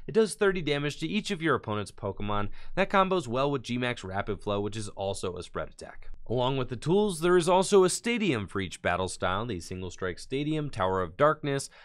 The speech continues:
allows you to discard a Single Strike card from your hand and draw two cards. Tower of Waters makes the retreat cost of each Rapid Strike Pokemon in play two colorless less.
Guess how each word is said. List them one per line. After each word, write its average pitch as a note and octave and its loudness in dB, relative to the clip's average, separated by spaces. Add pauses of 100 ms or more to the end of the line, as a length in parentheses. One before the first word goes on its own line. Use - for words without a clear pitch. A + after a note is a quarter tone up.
(120)
allows A2 0
you G#2 -8
to F#2 -4
discard C#3 0
a A2 -4
Single F#2 -6
Strike E2 -6
card E2 -4
from E2 -6
your D2+ -10
hand A#2 -4
and F#3+ -2
draw E2+ -6
two D#2 -12
cards. G2 -4 (140)
Tower A2+ 4
of F#2+ -4
Waters G#2+ 0
makes A2+ -4
the A2 -4
retreat D#3 -2
cost F3+ 2
of A2 -6
each D#3+ -6
Rapid G#2+ -2
Strike G2 -2
Pokemon F#2 -2
in D#2+ -6
play C#3+ 2
two F#3+ -6
colorless A#2 -2
less. E2+ -8